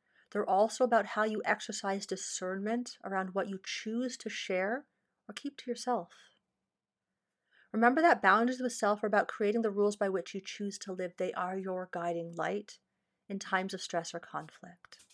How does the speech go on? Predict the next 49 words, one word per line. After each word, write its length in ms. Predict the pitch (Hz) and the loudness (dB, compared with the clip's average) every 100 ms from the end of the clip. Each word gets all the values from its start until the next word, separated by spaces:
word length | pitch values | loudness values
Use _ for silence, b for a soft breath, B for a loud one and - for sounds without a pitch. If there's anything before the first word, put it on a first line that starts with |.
| - _ _ _ _ _ _ _ B B B | -20 _ _ _ _ _ _ _ B B B
And 160 | 208 202 | -2 0
remember 400 | 202 202 226 233 | 2 4 6 6
that 180 | 220 | 6
knowing 300 | 196 202 220 | 4 0 0
how 140 | 220 226 | 0 0
you 120 | 226 | 0
want 140 | 220 | 0
to 60 | 214 | -2
show 180 | - 202 | -2 -2
up 100 | 202 | -2
in 60 | |
the 80 | 202 | -2
world 180 | 202 202 | -2 -4
is 160 | 196 - | -6 -12
key 320 | - - 220 | -14 -6 -4
to 100 | 226 | -4
living 300 | 208 196 202 | -4 -4 -4
your 200 | 190 180 - _ - | -4 -6 -8 _ -10
best 420 | 202 202 - - | -6 -6 -8 -4
life, 520 | 202 214 - - - _ _ _ _ b b b | 0 2 0 -4 -20 _ _ _ _ b b b
which 220 | - - | -6 -4
means 320 | 208 254 254 196 | 2 4 4 2
if 120 | 175 | 0
you 100 | 190 | -2
want 200 | 208 233 | 2 2
to 60 | |
show 220 | 226 226 233 | 2 4 4
up 140 | 277 | 6
in 100 | 233 | 2
the 80 | 208 | 2
world 260 | 196 202 | 4 2
how 100 | 196 | 4
you 140 | 185 190 | 2 2
want 160 | 190 | 2
to 60 | 185 | 0
show 200 | - 185 | 2 6
up 180 | 320 285 | 6 6
in 80 | 202 | 0
the 80 | |
world, 420 | 175 170 165 165 - | 2 2 4 2 0
boundaries 340 | 165 220 254 | 2 2 0
with 140 | 254 233 | -4 -2
self 460 | - 175 294 - _ _ _ | 2 4 4 -2 _ _ _
is 80 | - | -6
not 140 | 208 | -4
an 80 | 214 | -2
option 400 | 175 185 - 170 | -2 -2 -4 -10
for 240 | - - - | -8 -6 -6
you. 260 | - - | -8 -14